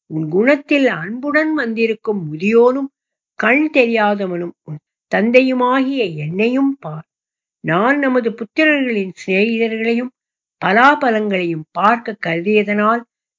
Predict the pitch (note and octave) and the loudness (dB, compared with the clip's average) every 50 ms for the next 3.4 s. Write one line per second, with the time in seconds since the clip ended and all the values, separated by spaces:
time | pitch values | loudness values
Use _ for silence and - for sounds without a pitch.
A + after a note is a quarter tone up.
0 | _ _ - G#3+ A3 A3+ C4+ C#4+ C#4 C4+ D4 C4 D4 C#4+ D4 D#4 D#4+ D#4+ D#4 C#4+ | _ _ 2 4 4 4 4 2 0 0 2 4 4 6 6 4 4 2 -2 -4
1 | C4 B3 A#3 - - - A#3+ A#3 A#3 A#3 A3 G#3+ G#3+ - G#3 G3 _ - G#3 G3 | -4 -4 -6 -6 -8 -8 -6 -2 0 0 0 0 -2 -4 -8 -12 _ -4 -4 -4
2 | G3+ F#3 E3+ E3 E3+ G3+ G#3 - _ - A#3+ A#3 A#3 A#3+ A#3+ B3+ B3+ A#3+ F#3+ D#3+ | -2 -4 -4 -4 -4 -4 -6 -4 _ 0 0 2 0 0 -2 -2 -4 -4 -6 -6
3 | D3+ D#3 D3 D3 C#3+ D3+ D#3 D#3+ | -6 -6 -8 -6 -6 -8 -8 -10